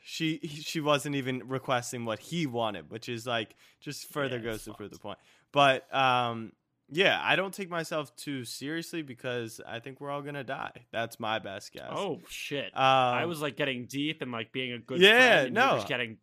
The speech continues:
Speaker 2: depressing.
Speaker 1: No, I'm getting more deep with this. So, when an incredible, I also like to play it down because that's just, like, the type of person I am. It's the biggest,
Speaker 2: Of
Speaker 1: it's
Speaker 2: course.
Speaker 1: probably the biggest, uh,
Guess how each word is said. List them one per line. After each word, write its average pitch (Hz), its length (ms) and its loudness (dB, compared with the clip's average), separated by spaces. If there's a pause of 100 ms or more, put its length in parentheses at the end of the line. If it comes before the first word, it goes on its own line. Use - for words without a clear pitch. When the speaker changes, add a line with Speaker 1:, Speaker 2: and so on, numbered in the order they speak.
(120)
Speaker 2:
depressing. 135 360 -2
Speaker 1:
No, 190 120 8
I'm 127 240 6
getting 139 400 2
more 139 300 0
deep 131 280 -2
with 110 120 -10
this. 101 260 -6
So, 135 460 2 (480)
when 147 320 4
an 160 240 -2
incredible, 151 760 2
I 165 180 10
also 196 240 4
like 165 200 -2
to 160 80 -4
play 131 300 0
it - 80 -8
down 120 340 0
because 131 240 -10
that's 113 220 -6
just, - 140 -16
like, 110 160 -10
the 110 80 -12
type 113 200 -10
of 92 60 -18
person 113 340 -10
I 101 120 -4
am. 127 380 -4
It's 123 220 -6
the - 80 -8
biggest, 131 380 -2
Speaker 2:
Of 147 60 -6
Speaker 1:
it's 135 100 -8
Speaker 2:
course. 190 100 0
Speaker 1:
probably 185 280 4
the 131 120 -2
biggest, 117 720 -4
uh, 101 440 0